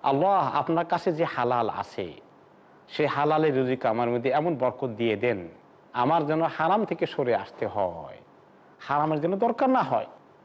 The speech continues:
আর আপনার কাছে যা আছে তা দিয়ে আমাকে স্বাবলম্বী করে দেন, মানুষের কাছে যেন হাত পাততে না হয়। হারাম ইনকাম বন্ধ করে দিলে যদি কয়েকদিন কষ্ট হয়, একটু পরীক্ষা আসে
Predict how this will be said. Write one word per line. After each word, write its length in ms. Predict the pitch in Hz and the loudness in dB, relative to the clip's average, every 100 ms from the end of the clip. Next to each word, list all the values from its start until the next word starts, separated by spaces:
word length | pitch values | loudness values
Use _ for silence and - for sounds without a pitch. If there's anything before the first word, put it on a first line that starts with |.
| - - | -20 -10
আর 200 | 117 117 | -2 0
আপনার 360 | 110 131 135 127 | 2 0 0 0
কাছে 240 | 127 131 | -2 -2
যা 140 | 120 117 | 0 2
আছে 340 | 104 - 95 82 - - - - - | 2 -2 -6 -8 -16 -20 -20 -20 -6
তা 200 | 107 104 | -2 0
দিয়ে 420 | 98 110 123 80 - - - - - - | 0 0 0 -4 -14 -20 -20 -20 -20 -4
আমাকে 340 | 113 120 127 | -2 -2 -4
স্বাবলম্বী 520 | - 131 131 156 147 | -2 0 0 0 -4
করে 220 | - 101 | -4 -4
দেন, 240 | 95 95 90 - - - - | -4 -6 -8 -16 -20 -16 -4
মানুষের 400 | 120 185 - 165 | 0 0 0 -2
কাছে 200 | 127 123 | -2 -4
যেন 120 | 113 | -4
হাত 240 | 104 104 - | -4 -6 -6
পাততে 260 | 90 - 92 | -10 -10 -14
না 140 | 87 | -12
হয়। 340 | 82 - - - - - - - | -14 -14 -14 -18 -20 -20 -20 -10
হারাম 320 | - 151 175 | -2 2 4
ইনকাম 260 | 175 190 170 | 2 2 2
বন্ধ 200 | 165 175 | 2 2
করে 220 | 175 185 | 2 2
দিলে 240 | 175 180 170 | 4 4 2
যদি 180 | 165 170 | 0 2
কয়েকদিন 360 | - 147 165 165 | 2 2 0 2
কষ্ট 280 | 170 - - | 0 0 0
হয়, 400 | 170 190 156 202 - - - | 2 2 2 -2 -10 -12 -6
একটু 180 | 135 151 | -2 0
পরীক্ষা 440 | 170 180 180 196 | 0 0 0 2
আসে 320 | 165 - 185 | 2 0 -6